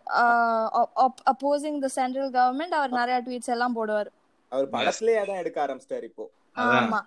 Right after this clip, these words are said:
Speaker 1: So, so அவர் அப்படி பண்ணதுனால ஒரு, ஒரு சங்கி வந்து அவருக்கு, அவரோட பொண்ணுக்கு வந்து rape threats எல்லாம் அனுப்பிச்சிருக்கான். அவரோட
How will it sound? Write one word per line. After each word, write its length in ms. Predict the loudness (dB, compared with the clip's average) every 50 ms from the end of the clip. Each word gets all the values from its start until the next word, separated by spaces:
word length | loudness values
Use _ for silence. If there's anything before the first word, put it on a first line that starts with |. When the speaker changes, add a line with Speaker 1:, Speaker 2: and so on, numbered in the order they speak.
| _ -18 _
Speaker 1:
So, 580 | _ -12 2 4 6 6 6 6 4 2 2 2 0
so 220 | 0 2 4 4
அவர் 240 | 6 6 4 4 2
அப்படி 260 | 0 0 0 -4 -2 0
பண்ணதுனால 880 | 0 0 0 0 0 0 0 0 -2 -2 0 0 -2 -2 0 0 0 0
ஒரு, 760 | 0 0 0 0 -2 0 -2 0 0 0 0 0 0 0 -2 -2 -6 -16 _ _ _ _ _ _
ஒரு 180 | -6 -4 -4 -2
சங்கி 440 | 2 2 2 2 2 0 -2 0 2
வந்து 240 | 2 2 2 2 2
அவருக்கு, 580 | 4 4 2 0 -2 0 0 2 2 2 2 2
அவரோட 340 | 4 4 4 2 0 -2 -2 -4 -2 -2
பொண்ணுக்கு 400 | 0 0 0 0 -4 -2 0 0
வந்து 480 | 0 2 0 0 0 0 2 2 2 2
rape 360 | 2 2 2 0 0 _ 0
threats 220 | 0 0 -2 -2
எல்லாம் 340 | -2 0 2 2 2 2 2
அனுப்பிச்சிருக்கான். 600 | 0 -2 -4 -6 -4 -2 0 2 4 4 4 2 2 -2
அவரோட 580 | -2 0 2 2 2 2 0 0 0 0 -2